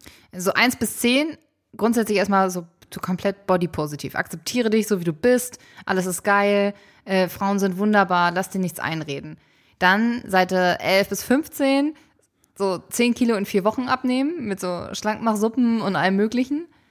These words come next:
Dann Seite sechzehn bis zwanzig, so, be-, <laughs> so bekommst du so eine komplette Bilderstrecke runtergeballert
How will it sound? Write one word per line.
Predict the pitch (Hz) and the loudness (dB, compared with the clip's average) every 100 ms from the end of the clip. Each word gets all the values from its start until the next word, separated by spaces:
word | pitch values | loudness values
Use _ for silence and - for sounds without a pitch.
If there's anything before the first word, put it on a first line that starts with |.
| _ _ _ _ | _ _ _ _
Dann | - 190 190 | -4 -4 0
Seite | 202 208 | 0 2
sechzehn | 226 285 254 247 302 | -2 -2 0 0 0
bis | 226 214 | -2 -4
zwanzig, | 208 220 254 254 277 | 0 2 2 0 -2
so, | 233 202 196 - - | 0 0 -2 -10 -12
be-, | 190 208 202 | -4 -2 -2
<laughs> | 196 | 0
so | 190 208 | 2 2
bekommst | 202 208 240 | 2 2 2
du | 233 | 2
so | |
eine | 208 | 0
komplette | 226 233 262 247 | 2 2 2 0
Bilderstrecke | 196 190 240 233 - 180 170 | -6 -2 0 2 -2 -8 -6
runtergeballert | 180 175 175 170 175 175 202 - | -4 -4 -4 -4 -2 0 -2 -6